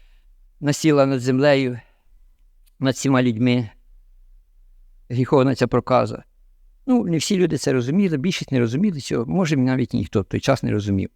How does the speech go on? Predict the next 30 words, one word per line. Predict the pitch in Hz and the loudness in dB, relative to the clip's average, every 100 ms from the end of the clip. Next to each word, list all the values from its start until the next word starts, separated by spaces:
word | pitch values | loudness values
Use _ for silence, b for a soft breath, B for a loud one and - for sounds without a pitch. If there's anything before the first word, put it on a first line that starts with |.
| _ _ - | _ _ -6
Але... | 131 - - _ _ _ _ _ _ _ _ - | -2 -2 -6 _ _ _ _ _ _ _ _ -2
Розум-, | 139 120 147 - _ _ _ | -2 0 -4 -6 _ _ _
бачили, | 107 98 151 - 120 | -4 2 2 2 -2
що | 113 120 | -4 -8
це | - 107 - _ | -6 -6 -8 _
Месія, | 107 110 175 175 143 _ _ - | -10 -8 -4 -2 -2 _ _ -12
відчували, | 135 - 156 143 110 92 - _ _ _ | -12 -4 2 4 2 0 -12 _ _ _
що | 127 | -8
це | - | -6
хтось | - - | -2 0
великий, | 139 135 - - - _ | 2 2 0 -6 -20 _
це | 139 | -12
хтось | - 139 | -6 -4
великий. | 120 104 85 - _ _ _ | -2 -2 -4 -8 _ _ _
Учні | 220 226 - 113 - - _ _ _ _ - | -6 -6 -2 -4 -4 -12 _ _ _ _ -4
десь, | 170 - _ _ _ - | -4 -4 _ _ _ -6
десь | 170 156 | -4 0
надіялися, | 127 143 180 - | -2 2 0 0
що | - | -8
це | - 147 - _ _ _ _ _ _ _ _ | -4 -4 -4 _ _ _ _ _ _ _ _
Син | - 165 156 | 0 2 4
Божий. | 135 139 127 - _ _ _ _ - | 2 0 0 -4 _ _ _ _ -8
Перед | 110 - | -6 -2
цим | 127 | 0
вони | 113 110 98 | 2 0 0
свідч-, | - 175 - - | -2 -4 -4 -6
свідчили | - 180 - 147 | -6 -6 -4 -6
Христу, | - 156 - 131 | -4 -6 -6 -6
але | - 170 | -4 -4
теж | - 92 - | -4 -6 -6